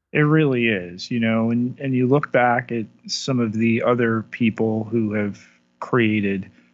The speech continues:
comic book characters that have endured, and, you know, you've got a couple guys that make Superman and then unfortunately make the enormous mistake of selling the rights for a hundred thirty dollars.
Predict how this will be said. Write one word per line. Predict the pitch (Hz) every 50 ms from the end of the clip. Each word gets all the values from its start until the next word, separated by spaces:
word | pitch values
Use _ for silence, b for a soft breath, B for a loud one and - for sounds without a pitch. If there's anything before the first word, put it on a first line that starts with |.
| b -
comic | - - 127 110 110 107 -
book | - 110 104 -
characters | - - 110 107 104 104 104 101 - 113 107 104 104 104 104 104 -
that | - 107 104 101
have | 95 - 107 107 98
endured, | 101 101 98 95 104 98 98 98 98 98 95 - B B B B B B B B B _
and, | - - 107 104 101 101 101 98 98 98 - - - _ _ -
you | 113 113 107
know, | 101 98 98 95 95 95 92 92 - _ _ _ _ _
you've | - 110 107 98 110
got | - 110 98 98 92 - - _ _ _ -
a | - 101
couple | - - - 113 - 113
guys | 104 - 107 107 104 104 101 98 92 95 - -
that | 104 101 92 76
make | 95 101 104 104 104
Superman | - - - 120 - - 104 98 107 101 98 95 95 95
and | 98 98
then | 104 104 101
unfortunately | 101 98 - - 110 104 104 - - 110 101 104 101 98
make | 95 104 101 98 98 - -
the | - 110 104 101 101 98 98 98 -
enormous | - 120 110 107 107 110 113 110 113 107 - - -
mistake | 101 - - - - 101 104 104 -
of | 107 95 -
selling | - - 107 98 107 110 101
the | 101
rights | 98 95 104 110 104 98 98 -
for | - - - 110 107
a | 104
hundred | - - 120 107 113 107 98
thirty | - - - 117 110 110 110 - _ - 110 101 107 107
dollars. | 98 104 101 101 95 90 78 78 - - - - - B